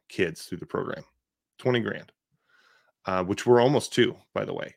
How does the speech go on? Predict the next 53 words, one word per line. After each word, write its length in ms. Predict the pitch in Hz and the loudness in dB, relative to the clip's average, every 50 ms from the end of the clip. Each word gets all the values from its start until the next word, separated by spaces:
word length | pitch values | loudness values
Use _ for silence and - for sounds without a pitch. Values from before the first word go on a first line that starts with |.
| _ _ | _ _
So 500 | - - - 113 107 101 98 92 92 - - | -14 -4 0 2 2 2 2 0 -2 -4 -2
that's 180 | - 104 107 - | -2 -2 -2 -2
pretty 200 | - - 98 95 | -4 -6 -6 -4
awesome. 340 | - - - - - - - _ _ _ _ _ _ - _ _ _ - | -6 -8 -10 -12 -14 -16 -16 _ _ _ _ _ _ -20 _ _ _ 2
I 120 | 117 123 | 4 4
w-, 200 | 147 147 127 - - _ _ _ - - | 4 4 2 0 -6 _ _ _ -8 -2
I 140 | 107 123 | 0 2
would 300 | 147 147 131 202 190 - | 4 4 4 2 2 -4
figure 360 | - - - - 131 120 120 117 | -14 -10 -6 -2 0 4 4 4
out 80 | 104 98 | 4 4
whatever 300 | 101 104 117 123 123 127 | 2 0 0 2 2 0
you're 140 | 113 101 | 0 0
passionate 440 | 92 - 110 110 107 - - 101 95 | 0 2 2 2 2 0 -4 -6 -6
about, 320 | 92 90 90 90 90 - _ _ _ | -4 -4 -4 -4 -4 -6 _ _ _
see 260 | - - - - 139 147 | -14 -8 -4 -4 -2 -2
if 80 | 147 - | -2 -2
there's 160 | 123 107 - | -4 -4 -2
some 180 | - 117 113 | -4 -4 -6
kind 180 | 110 - 127 117 | -4 -4 -4 -4
of, 80 | 107 92 | -2 -2
like, 160 | 95 87 - | -4 -6 -8
unit 420 | 87 87 90 101 104 101 92 - - | -8 -6 -4 -2 -2 -2 -2 -4 -8
you 140 | - 98 90 | -12 -14 -12
can 260 | - 98 90 87 85 | -10 -10 -10 -10 -10
do. 300 | 82 - - - - - - _ _ _ _ _ | -10 -8 -8 -8 -10 -12 -18 _ _ _ _ _
For 140 | - 117 123 | -4 2 4
us, 240 | 135 131 123 - - | 6 4 4 4 -2
it's 120 | 101 - | -8 -6
like 120 | 107 95 - _ _ _ _ _ _ - | -8 -8 -8 _ _ _ _ _ _ -14
our, 120 | - - - - | -14 -14 -14 -12
drilling 300 | 101 101 107 98 104 113 | -6 -4 -2 0 0 0
our 60 | 113 113 | -2 -2
first 220 | - 131 135 - | -2 -4 -6 -4
well. 240 | - 95 - - - _ _ - - - - - | -6 -8 -8 -8 -12 _ _ -20 -20 -12 -10 -6
Okay, 200 | 123 - 123 98 | -2 0 0 0
we 200 | 92 98 120 120 | 0 -2 -4 -2
wanna 220 | 123 131 123 117 | -2 -2 -2 -4
drill 260 | 107 95 98 113 110 107 | -4 -4 -2 0 0 0
our 120 | 104 101 | 0 0
first 260 | - - 101 - - | -2 -6 -8 -6 -4
well 180 | 98 95 95 92 | -4 -2 -2 -2
in 400 | - - 95 90 87 87 87 82 - - | -4 -6 -6 -6 -6 -8 -10 -12 -14 -14
a 60 | 95 | -12
year. 460 | 87 82 82 85 90 - - - _ _ _ _ _ _ _ _ _ _ _ _ _ _ _ - | -10 -10 -8 -8 -8 -8 -10 -14 _ _ _ _ _ _ _ _ _ _ _ _ _ _ _ -12
Okay, 180 | 139 - 156 139 | -6 -4 -4 -2
great. 320 | - - - - - - _ _ | 0 -2 -2 -2 -4 -8 _ _
Well, 140 | - 107 113 | -4 -2 0
we're, 160 | 113 117 117 113 - | 0 0 0 0 0
we're 140 | 131 135 139 | 2 4 4
on 140 | 151 156 135 | 4 4 4
track 260 | - 139 143 - - | 4 4 2 2 0
for 80 | - | -6
that. 240 | 90 - - - - | -6 -6 -6 -6 -6